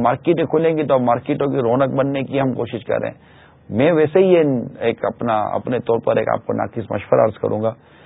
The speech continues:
کہ کوشش کیجئے یہ ماہ رمضان عبادت میں گزرے۔ جو مجبور ہے وہ معذور ہے،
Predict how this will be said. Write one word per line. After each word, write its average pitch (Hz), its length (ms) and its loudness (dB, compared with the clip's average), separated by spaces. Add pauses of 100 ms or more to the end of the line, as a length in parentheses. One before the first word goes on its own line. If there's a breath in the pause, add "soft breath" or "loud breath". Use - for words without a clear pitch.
(260 soft breath)
کہ 120 120 2 (300)
کوشش 147 400 4
کیجئے 135 260 2
یہ 131 180 2
ماہ 117 200 -2 (100)
رمضان 113 340 -2 (100)
عبادت 113 480 0
میں 95 80 -10
گزرے۔ 90 300 -12 (1400 soft breath)
جو 117 180 2
مجبور 131 420 6
ہے 156 100 10
وہ 123 160 2 (320)
معذور 110 380 2
ہے، 117 80 2